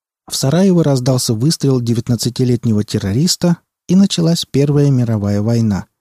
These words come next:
а затем и революция в Российской империи. Принц эмигрировал и больше не вернулся в свое имение, а его смелые начинания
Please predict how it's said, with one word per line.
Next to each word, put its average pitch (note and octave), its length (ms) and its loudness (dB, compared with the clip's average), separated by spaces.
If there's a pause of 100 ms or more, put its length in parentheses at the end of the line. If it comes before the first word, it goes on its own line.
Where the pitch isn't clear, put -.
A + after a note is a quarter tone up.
(260)
а F3 100 0
затем D#3+ 360 0
и A#2 40 2
революция A2 640 -2
в G#2 40 -4
Российской G#2+ 580 -4
империи. A2+ 520 -4 (1080)
Принц G3+ 440 2
эмигрировал F3+ 760 2 (140)
и C#3 60 0
больше F#3+ 340 0
не E3 140 6
вернулся B2 460 0
в G#2+ 80 -8
свое G#2+ 300 -2
имение, A#2+ 560 0 (480)
а C3+ 80 0
его C3 200 0
смелые D3 440 2
начинания E3 760 2